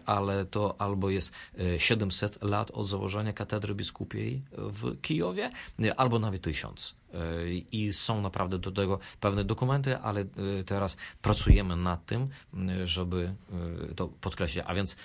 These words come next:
e, nie jest taka młoda diecezja, i, e, wiele lat, e, wiele stuleci też była metropolią, ale,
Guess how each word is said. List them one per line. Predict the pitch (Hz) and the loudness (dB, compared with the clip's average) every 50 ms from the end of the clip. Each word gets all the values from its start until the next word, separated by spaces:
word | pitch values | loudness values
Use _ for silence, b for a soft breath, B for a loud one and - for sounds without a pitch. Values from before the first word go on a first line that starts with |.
| B B B | B B B
e, | - 87 90 92 92 95 | -2 0 0 2 2 2
nie | 98 101 104 104 107 107 113 113 131 131 | 2 0 2 2 2 2 4 4 4 4
jest | 123 120 - | 2 2 0
taka | - 107 - - 104 | -2 -2 -2 -2 -2
młoda | 104 101 101 98 98 95 95 98 101 - - - - | 0 0 0 0 0 -2 -4 -6 -8 -14 -16 -8 -4
diecezja, | 95 98 90 90 - 101 95 90 90 95 92 90 | -2 -2 -2 -2 -2 -2 -2 -2 -2 -2 -2 -2
i, | 90 90 95 | -2 -2 -2
e, | - - 92 92 87 - 95 92 92 90 92 95 92 90 92 95 95 95 | -4 -4 -4 -6 -4 -4 -4 -2 -2 -2 -2 -2 -2 -2 -4 -4 -4 -6
wiele | 92 92 92 98 110 104 104 101 | -4 -2 0 0 2 2 2 0
lat, | 101 98 92 - B B B B B - | 0 0 -2 -2 B B B B B -6
e, | 92 92 92 90 | -2 -2 0 0
wiele | 85 101 95 95 | 0 0 -2 -2
stuleci | - - - 92 98 90 - - 87 | -4 -4 -4 -2 -2 -2 -4 -6 -6
też | - 92 90 85 | -4 -4 -4 -4
była | 85 90 90 90 87 | -2 -2 -2 -2 0
metropolią, | 85 90 90 90 - 98 - - 113 117 127 135 139 143 139 139 B B B B | 0 -2 -2 -2 -4 -4 -2 -2 0 0 2 2 2 0 -2 -4 B B B B
ale, | - 107 104 104 104 107 117 123 127 | 2 4 4 4 4 4 2 2 0